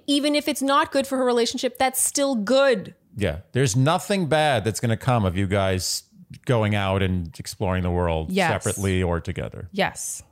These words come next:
Speaker 1: All right, Lainey. Good luck. This next question is from Christina.
Speaker 2: Hmm.
Speaker 1: Dear Shandy,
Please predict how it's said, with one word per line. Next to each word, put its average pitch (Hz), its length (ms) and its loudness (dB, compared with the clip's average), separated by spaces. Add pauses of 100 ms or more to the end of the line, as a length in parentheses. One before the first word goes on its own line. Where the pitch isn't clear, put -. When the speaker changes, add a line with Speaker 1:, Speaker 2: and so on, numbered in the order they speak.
(200)
Speaker 1:
All 190 120 -2
right, 170 220 0
Lainey. 165 380 -4 (140)
Good 190 280 2
luck. - 460 -6 (520)
This 285 200 0
next 330 340 -2
question 311 520 0
is 208 340 0
from 185 320 0
Christina. 175 680 -4 (500)
Speaker 2:
Hmm. 180 240 -2 (440)
Speaker 1:
Dear 254 280 2
Shandy, 170 640 -2